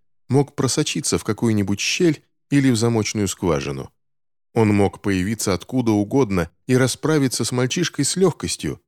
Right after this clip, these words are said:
даже не вспотев. Накануне вечером, как только шок после прочтения угрозы в письме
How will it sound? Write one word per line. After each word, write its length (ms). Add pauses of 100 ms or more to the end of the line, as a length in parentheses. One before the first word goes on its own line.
(180)
даже 320
не 100
вспотев. 640 (1120)
Накануне 580
вечером, 640
как 220
только 340
шок 420
после 300
прочтения 680
угрозы 540
в 100
письме 480